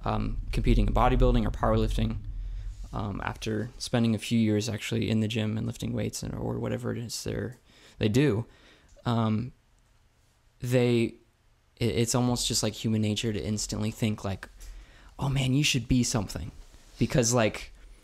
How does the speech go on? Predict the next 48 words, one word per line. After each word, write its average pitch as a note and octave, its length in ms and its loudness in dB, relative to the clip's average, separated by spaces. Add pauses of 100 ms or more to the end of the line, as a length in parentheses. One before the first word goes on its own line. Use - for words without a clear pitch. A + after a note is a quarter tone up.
(120)
from B2+ 220 2
an A#2 60 4
outsider's A#2 380 2
perspective A2+ 480 0
of G#2+ 100 0
somebody A2 340 4
that A2 120 0
doesn't A2 400 2
have G#2+ 420 -4
any B2 220 4
interest A#2 300 0
in A2 80 2
the G#2+ 60 0
gym A2 220 0
whatsoever, A2 540 0
they A2 100 0
see A#2+ 260 2
that A2 160 2
person G#2+ 420 0
and A2 200 -2
they're A2 120 -2
like, G#2+ 200 -6
"Man, A2 280 0
they're A2+ 120 2
doing A2+ 380 2
great A#2 300 2
things," G#2+ 380 -2
whether A2 400 0 (680)
they're, A#2+ 240 4
they A2+ 160 2
could A#2 120 0
be A2 120 4
a - 20 0
great A2 240 2
competitor C#3 720 2
or G2 300 0
some A#2 260 2
kind G#2+ 180 0
of F2+ 60 -8
trainer B2 480 2
of G#2+ 80 0
some A2+ 160 0
sort G#2+ 460 0
and G#2+ 200 2
hold A2 520 -2
just - 340 -2
a, G#2 280 0
uh, G2 200 0